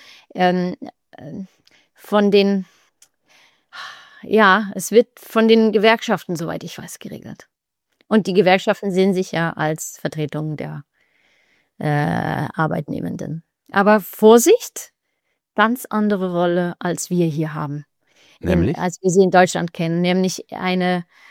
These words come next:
Speaker 1: eine Rolle der von, wie können wir zusammen dafür sorgen, dass es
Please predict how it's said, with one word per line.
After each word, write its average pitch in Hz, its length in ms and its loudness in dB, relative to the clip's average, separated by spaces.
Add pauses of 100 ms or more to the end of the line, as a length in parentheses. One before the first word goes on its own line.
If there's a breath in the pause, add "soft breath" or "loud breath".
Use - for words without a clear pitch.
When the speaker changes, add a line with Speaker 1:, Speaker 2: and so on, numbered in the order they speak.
(260 soft breath)
Speaker 1:
eine 175 240 -4
Rolle 190 400 4 (340)
der 185 320 6
von, 180 360 -2
wie 196 180 -2
können 180 260 0
wir 190 200 4
zusammen 180 520 0
dafür 185 260 -2
sorgen, 185 440 -2
dass 175 180 -4
es 165 300 -4